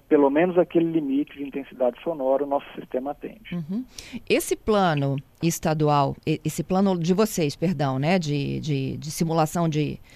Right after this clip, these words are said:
Speaker 2: de resgate e tudo mais, ele tem que ser aprovado por quem? É o Ministério da Agricultura? É a Agência de Energia?
Speaker 1: Não, existe uma lei, uma legislação que trata da, da elaboração desse plano,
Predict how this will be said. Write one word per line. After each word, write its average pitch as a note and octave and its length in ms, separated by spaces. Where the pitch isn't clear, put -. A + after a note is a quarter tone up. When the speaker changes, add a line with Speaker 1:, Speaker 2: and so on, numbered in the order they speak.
Speaker 2:
de C#3+ 160
resgate D#3 520
e - 40
tudo D#3 200
mais, F3 280
ele A#3 140
tem C#4+ 160
que C4 60
ser - 100
aprovado A3+ 460
por - 180
quem? D3 340
É F3+ 80
o F#3 60
Ministério F#3 500
da D3+ 520
Agricultura? E3+ 1120
É E3+ 100
a D#3+ 60
Agência F#3+ 500
de E3 280
Energia? G3 840
Speaker 1:
Não, F3+ 360
existe G3 420
uma B3 180
lei, F#3 460
uma D3 400
legislação C#3+ 800
que - 160
trata C3 420
da, A#2+ 580
da A#2 320
elaboração B2+ 580
desse - 220
plano, E3+ 460